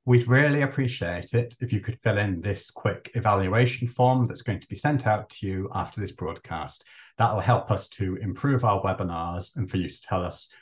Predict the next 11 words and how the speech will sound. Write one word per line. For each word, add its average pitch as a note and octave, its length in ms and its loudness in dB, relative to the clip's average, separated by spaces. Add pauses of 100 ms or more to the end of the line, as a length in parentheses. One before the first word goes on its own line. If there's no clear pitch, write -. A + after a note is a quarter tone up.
what A2+ 160 -6
you F2 120 -6
liked F2+ 500 -4 (260)
and F2 140 -4
what F#2 160 -4
you D#2+ 100 -6
enjoyed. A2+ 640 0 (460)
Um, G2+ 420 0 (300)
the A2+ 120 0
live C3 380 2
streamed A#2 400 -4